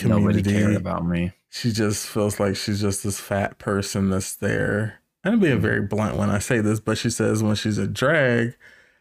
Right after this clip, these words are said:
Speaker 2: people notice her and pay attention to her, wanna be around her, and, you know, all these different, like, thoughts, I guess, and f-, all these different feelings come up.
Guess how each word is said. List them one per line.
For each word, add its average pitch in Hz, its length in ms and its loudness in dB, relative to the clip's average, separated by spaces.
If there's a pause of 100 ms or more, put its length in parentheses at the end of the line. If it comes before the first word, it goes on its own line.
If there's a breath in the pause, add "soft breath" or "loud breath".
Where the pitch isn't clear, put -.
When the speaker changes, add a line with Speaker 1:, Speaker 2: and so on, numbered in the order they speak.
(160 soft breath)
Speaker 2:
people 107 360 0
notice 123 480 2
her 120 220 2
and 110 120 0
pay 104 160 0
attention 123 460 0
to 123 180 0
her, 120 340 0
wanna - 240 -4
be 123 360 2
around 120 420 2
her, 120 360 2
and, 101 300 0
you 123 80 2
know, 104 400 0 (680 soft breath)
all 151 180 4
these 135 280 4
different, 123 480 0
like, 110 280 0 (520)
thoughts, - 440 -2
I 107 140 -2
guess, 104 260 -2
and 104 100 2
f-, - 240 -8
all 135 200 2
these 131 180 2
different 120 300 -2
feelings 104 560 0
come 104 260 -8
up. - 280 -6